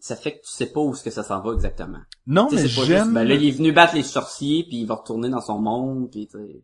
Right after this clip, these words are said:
Speaker 2: J'aime que la twist est pas à la fin du, euh, du recueil, elle est dans notre
Speaker 1: Exactement.
Speaker 2: face, elle est dans notre face
Speaker 1: Oui,
Speaker 2: dès le
Speaker 1: oui,
Speaker 2: départ.
Speaker 1: oui.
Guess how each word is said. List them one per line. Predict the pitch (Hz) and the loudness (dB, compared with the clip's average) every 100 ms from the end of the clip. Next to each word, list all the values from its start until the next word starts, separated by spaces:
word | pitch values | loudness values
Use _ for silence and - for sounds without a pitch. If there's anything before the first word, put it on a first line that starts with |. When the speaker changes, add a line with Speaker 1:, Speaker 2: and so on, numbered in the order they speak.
| - | -10
Speaker 2:
J'aime | 107 165 233 | -2 2 2
que | 240 | 2
la | 151 110 | 0 0
twist | - 143 147 202 - - 135 - | -4 -2 0 0 -4 -6 -6 -4
est | 120 | -4
pas | 123 - 151 175 180 180 - | -2 -2 0 0 -2 -4 -2
à | 131 | 0
la | 120 | 0
fin | - 151 151 151 | -2 -2 0 -2
du, | 117 117 120 | -2 0 2
euh, | 113 107 104 | 2 0 -2
du | 104 | -4
recueil, | 113 107 131 123 117 | -4 -2 0 2 0
elle | 208 | 0
est | 147 | 2
dans | - | 4
notre | 156 151 202 | 6 4 4
Speaker 1:
Exactement. | |
Speaker 2:
face, | 175 135 123 - | 4 4 2 -6
elle | 113 | -4
est | 113 | 2
dans | 143 | 2
notre | 185 165 | 2 0
face | - 180 | 0 2
Speaker 1:
Oui, | 113 127 | 6 6
Speaker 2:
dès | |
le | 120 | 6
Speaker 1:
oui, | 117 | 4
Speaker 2:
départ. | 117 120 | 4 2
Speaker 1:
oui. | 110 | 0